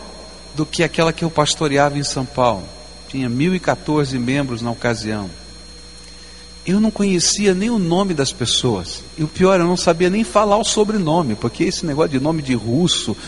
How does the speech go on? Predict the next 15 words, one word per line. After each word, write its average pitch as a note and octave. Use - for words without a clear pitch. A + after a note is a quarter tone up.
de C#3
polaco, C#3
é F3
complicado. D3+
Eu -
não D#4+
sabia. E3+
Fazia B3
cada B3
coisa B3
errada A#3
que -
você A3
nem C4
imagina. F3